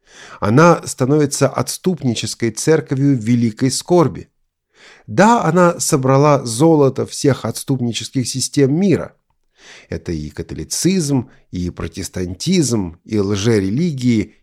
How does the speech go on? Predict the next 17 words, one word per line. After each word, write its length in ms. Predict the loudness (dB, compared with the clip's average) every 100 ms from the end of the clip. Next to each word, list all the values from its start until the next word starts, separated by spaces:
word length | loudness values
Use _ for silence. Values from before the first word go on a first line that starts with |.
| -16
и 100 | -14
культы, 480 | -2 0 0 -4
и 140 | -10 -6
секты. 800 | -2 0 4 2 2 -6 -6 -6 _ _ _ _ _ -4
И 60 |
даже 280 | 4 4 4
в 60 | 2
так 220 | 0 2
называемых 880 | 2 2 2 4 4 4 2 0 -6
библейских 1000 | 0 2 2 4 6 6 4 -2 -10 -10
церквях 680 | -8 -8 -2 2 2 2 -8 _ _ _ _ _ -12
есть 500 | 0 4 4 2 -6
люди, 380 | -2 2 2 0
которые 560 | -4 2 6 6 4
не 340 | -2 2 2 4
являются 760 | 2 4 4 4 2 0 -4
верующими. 800 | 0 2 2 0 -4 -8 -10 -20